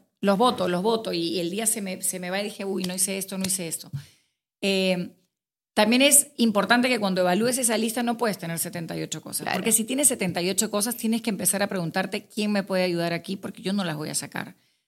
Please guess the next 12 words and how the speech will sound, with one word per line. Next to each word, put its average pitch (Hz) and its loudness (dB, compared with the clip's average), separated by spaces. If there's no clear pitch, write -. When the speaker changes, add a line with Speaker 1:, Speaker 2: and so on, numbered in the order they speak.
Speaker 1:
Entonces 190 -2
empiezas 190 2
a 208 -2
formar 185 -2
tu 175 -10
equipo. 170 -8
Yo 175 0
al 214 2
principio 220 -2
empecé 208 0
Wendy 180 -2
sola. 170 0